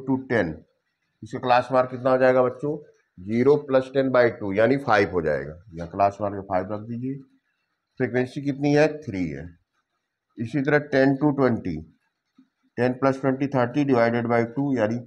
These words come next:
फ़िफ़्टीन। फ्रीक्वेंसी नाइन हो गया। ट्वेंटी to थर्टी, कितना हो जाएगा? ट्वेंटी प्लस थर्टी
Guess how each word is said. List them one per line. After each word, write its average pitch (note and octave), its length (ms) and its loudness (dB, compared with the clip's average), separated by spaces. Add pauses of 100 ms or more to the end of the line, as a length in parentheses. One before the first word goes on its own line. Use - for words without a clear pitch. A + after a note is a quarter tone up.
(840)
फ़िफ़्टीन। C#3 460 0 (1600)
फ्रीक्वेंसी A#2 480 -4
नाइन B2 260 6
हो C3 120 4
गया। C#3 220 4 (1000)
ट्वेंटी C3 460 4
to D3+ 280 0
थर्टी, G2+ 340 0 (560)
कितना A#2+ 180 -2
हो C3 120 4
जाएगा? C#3 260 4
ट्वेंटी C3 380 -2
प्लस C3 280 -4
थर्टी B2 300 -2